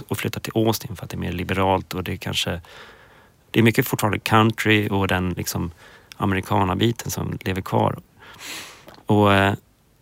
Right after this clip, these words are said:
de har otroligt mycket klubbar som fungerar på, så att om du är musiker så kanske du kör tre klubbgig varje kväll, liksom. Du åker mellan den klubben och så åker du till nästa och så åker du till nästa. Så att,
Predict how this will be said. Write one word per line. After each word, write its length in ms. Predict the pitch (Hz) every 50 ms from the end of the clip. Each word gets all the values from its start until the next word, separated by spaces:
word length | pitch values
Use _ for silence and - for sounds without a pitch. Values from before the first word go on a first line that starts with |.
| _ _ _ _ _ _
de 180 | - 117 113 107
har 160 | 113 113 107 - - _ _ -
otroligt 440 | - 120 - 131 151 175 190 147 110
mycket 220 | 104 104 - 113 -
klubbar 500 | - - 110 101 98 110 127 131 113 98
som 180 | - - 98
fungerar 440 | - 101 95 90 90 90 87 90 87
på, 240 | 85 - - - -
så 140 | - - 98
att 180 | - - - - _ _ _ - -
om 140 | - 120 123
du 60 | 120
är 40 | 120
musiker 440 | 120 135 156 160 - - - - 107
så 120 | - - 101
kanske 280 | - 98 98 - 101
du 100 | 98 95
kör 380 | 95 - 101 95 92 95 92 - -
tre 240 | - 120 139 131 117
klubbgig 500 | - - 113 98 92 95 98 92 90 92
varje 260 | 95 98 92 90 90
kväll, 360 | - - 139 - - - - -
liksom. 260 | - - - - 98 - - - - - - -
Du 60 | - 113
åker 320 | 131 139 120 - - 104
mellan 320 | 101 98 95 95 101 107
den 160 | 101 95 92 95
klubben 280 | - 104 104 101 98
och 60 | 104
så 100 | 104 135
åker 140 | 147 - 123
du 0 |
till 100 | 107 95
nästa 280 | 90 95 - - - -
och 160 | - 120 113
så 80 | - 113
åker 120 | 104 -
du 60 | 110 -
till 100 | - -
nästa. 300 | 92 - - - - - - - - - - - - - - - - - _ _
Så 140 | - - -
att, 180 | 107 - -